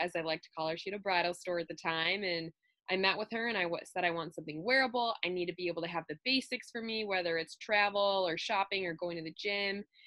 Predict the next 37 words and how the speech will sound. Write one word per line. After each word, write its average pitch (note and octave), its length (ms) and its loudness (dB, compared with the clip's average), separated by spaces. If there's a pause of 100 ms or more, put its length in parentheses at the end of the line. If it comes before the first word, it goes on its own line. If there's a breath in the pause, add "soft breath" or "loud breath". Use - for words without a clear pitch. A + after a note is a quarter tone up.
(260 soft breath)
And F#3 540 6
that F3+ 260 4
led F#3 300 2
to G3 180 -2
the G3+ 100 -4 (100)
creation F#3+ 580 -2
of F3 160 0
your F#3+ 180 -2
number F#3 300 -2
two, G#3 400 -2
the G3 240 4
wrist F3 240 -2
locker. D3 640 2
So F#3+ 320 0
it's F#3+ 180 -6
a F#3+ 120 2
wrist F3+ 320 -2
wallet B3+ 380 0
that's G3 280 -2
the F#3+ 40 0
length F#3+ 360 -2
of F#3+ 80 -8
an - 40 -2
I F3+ 120 2 (100)
D. E3+ 420 0 (360 soft breath)
It - 80 -20
can A3 160 0
fit F#3+ 180 -4 (140)
cash, A#3 580 4
keys, A3 400 0
and G#3 100 -2
up F3+ 100 0 (100)
to F3+ 80 -4
a - 20 -2
large F#3 500 0
phone. F#3+ 480 0 (440 soft breath)
It's F3 160 -10